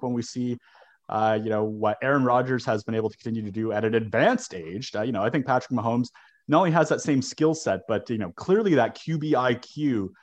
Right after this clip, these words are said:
to make something out of nothing, to rethink the position, to improv in a way. You know, he can throw with whatever hand and maybe his foot, uh, at some point. Uh, it's, it's incredible what he can do out there.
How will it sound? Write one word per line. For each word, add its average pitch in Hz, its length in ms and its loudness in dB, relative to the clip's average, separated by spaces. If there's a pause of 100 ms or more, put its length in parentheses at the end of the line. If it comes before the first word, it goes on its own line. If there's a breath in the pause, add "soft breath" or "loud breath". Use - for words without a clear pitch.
(360 soft breath)
to 139 120 2
make 123 260 4
something 127 420 0
out 110 160 2
of 104 100 0
nothing, 107 560 0
to 123 100 -2 (240)
rethink 147 520 0
the 123 100 -6
position, 110 640 -4 (280 soft breath)
to 139 160 -2
improv 139 520 2
in 120 60 0
a 113 60 -2
way. 104 240 0
You 113 100 -2
know, 104 140 -2
he 120 80 0
can 120 120 -10
throw 147 240 2
with 135 180 -2
whatever 123 340 0
hand 107 320 -4
and 104 100 -4
maybe 113 280 -4
his 104 200 -4
foot, 127 240 -4 (460 soft breath)
uh, 98 260 -2
at 98 100 -8
some 98 220 0
point. 104 400 -6
Uh, 104 220 0
it's, 131 360 -2
it's 156 160 -2
incredible 185 400 2
what 151 120 2
he - 100 0
can 127 60 2
do 120 140 0
out 117 160 0
there. 113 200 -2